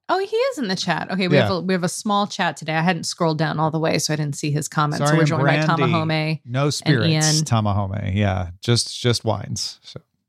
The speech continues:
Speaker 1: And there's one other person who is yet to, yet to reveal themselves.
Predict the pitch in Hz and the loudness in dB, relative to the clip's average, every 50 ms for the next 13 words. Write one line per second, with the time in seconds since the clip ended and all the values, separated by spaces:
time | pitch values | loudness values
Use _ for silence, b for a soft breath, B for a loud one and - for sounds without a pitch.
0 | _ _ _ _ _ _ _ _ _ _ _ _ _ _ - 170 160 151 151 147 | _ _ _ _ _ _ _ _ _ _ _ _ _ _ -6 -2 -2 0 0 -2
1 | - 165 175 175 180 196 208 214 196 190 175 180 165 - - 175 156 160 - - | -2 -2 0 0 2 2 2 2 0 0 -2 -2 -4 -4 -2 0 0 0 0 -2
2 | 156 151 147 151 156 151 156 - _ - 180 160 151 156 143 - 165 160 160 - | -4 -4 -4 -2 -2 -2 -2 -4 _ -2 0 0 2 0 0 0 0 0 0 0
3 | - - - 170 156 151 151 156 156 147 143 _ _ - 175 190 180 - - - | -2 -4 -2 0 2 2 2 0 0 -2 -6 _ _ -2 0 2 2 2 2 -2
4 | 180 165 175 156 170 165 160 156 - - 175 - - - - - - 240 - - | 0 0 0 0 0 -2 -2 -2 -2 -2 -2 0 0 -2 -2 -2 -2 0 0 0
5 | - | -2